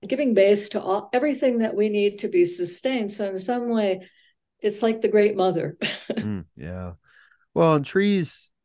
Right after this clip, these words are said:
Speaker 2: appear in myth and religion all the time. And you have a chapter that discusses some of that. So one that comes to mind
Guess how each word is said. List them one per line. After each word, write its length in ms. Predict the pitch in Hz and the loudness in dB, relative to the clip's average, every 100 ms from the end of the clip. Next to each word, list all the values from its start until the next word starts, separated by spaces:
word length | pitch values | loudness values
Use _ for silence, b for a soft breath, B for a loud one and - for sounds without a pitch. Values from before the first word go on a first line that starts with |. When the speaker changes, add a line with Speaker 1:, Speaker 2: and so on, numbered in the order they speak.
| _ 120 | _ -10
Speaker 2:
appear 640 | - - 110 117 117 110 - | -8 -2 0 2 0 -2 -4
in 640 | 104 101 101 101 101 92 - _ - | -4 -4 -4 -4 -6 -8 -12 _ -12
myth 460 | 104 98 95 165 - | -6 -2 -2 -2 -4
and 220 | 95 92 | -8 -6
religion 640 | 95 85 90 92 135 170 165 - | -6 -6 -6 -4 -4 -4 -8 -14
all 160 | 87 92 | -10 -8
the 100 | 95 | -8
time. 460 | - 180 - - _ b b b | -8 -8 -10 -16 _ b b b
And 100 | 101 | -4
you 280 | 120 120 104 - | 0 0 -2 -10
have 200 | 110 117 | -4 -2
a 40 | 104 | -2
chapter 420 | - 101 - 104 | -2 -2 0 -2
that 240 | 98 87 | -2 -6
discusses 520 | 92 - - 104 131 127 | -8 -10 -8 -6 -6 -6
some 200 | 98 85 | -8 -8
of 80 | |
that. 280 | 82 73 - - | -10 -12 -14 -16
So 540 | - 90 87 87 82 - | -10 -8 -8 -8 -10 -10
one 380 | 87 101 101 95 | -4 -2 0 0
that 220 | 87 - | -4 -4
comes 260 | 110 90 | -6 -6
to 80 | - | -6
mind 300 | 87 87 82 | -6 -6 -8